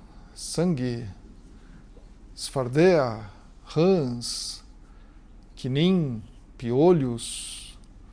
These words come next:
arov, moscas, dever, peste,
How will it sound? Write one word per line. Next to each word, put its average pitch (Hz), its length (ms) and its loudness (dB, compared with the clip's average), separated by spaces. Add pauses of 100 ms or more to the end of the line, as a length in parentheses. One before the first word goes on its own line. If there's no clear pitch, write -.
(440)
arov, 143 440 4 (640)
moscas, - 1040 -4 (880)
dever, 143 640 2 (840)
peste, 147 640 -2